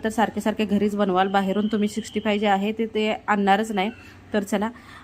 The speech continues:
अ, सिक्स्टी फाय जे आहे ते आपलं पहिली बॅच जी आहे ती तयार झालेली आहे. अशा पद्धतीनं पूर्ण सिक्स्टी फाय जे आहे ते तीन बॅचमध्ये मी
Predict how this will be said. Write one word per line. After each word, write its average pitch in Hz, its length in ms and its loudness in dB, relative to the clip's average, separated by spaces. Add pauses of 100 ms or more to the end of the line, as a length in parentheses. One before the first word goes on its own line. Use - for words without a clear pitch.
(100)
अ, 196 240 2
सिक्स्टी 233 300 0
फाय 226 160 2
जे 208 80 0
आहे 208 220 2
ते 214 120 0
आपलं 208 520 2 (220)
पहिली 202 280 2
बॅच 208 220 2
जी 202 120 -4
आहे 202 200 0
ती 240 360 -2
तयार 202 240 4
झालेली 202 320 0
आहे. 185 200 0
अशा 208 260 -4
पद्धतीनं 202 540 -2 (380)
पूर्ण 233 200 4
सिक्स्टी 220 340 -2
फाय 220 180 2
जे 208 100 0
आहे 202 220 0
ते 254 200 0 (280)
तीन 220 220 4
बॅचमध्ये 214 460 2
मी 214 160 2